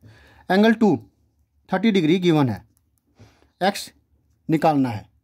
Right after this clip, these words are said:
वेरिएबल हो गया, linear equation in one variable आ गई,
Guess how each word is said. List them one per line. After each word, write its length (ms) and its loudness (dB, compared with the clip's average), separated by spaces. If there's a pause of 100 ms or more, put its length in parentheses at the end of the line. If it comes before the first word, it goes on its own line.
(1120)
वेरिएबल 380 2
हो 120 2
गया, 220 2 (520)
linear 360 2
equation 600 0
in 180 2
one 200 2
variable 360 0
आ 100 4
गई, 180 -4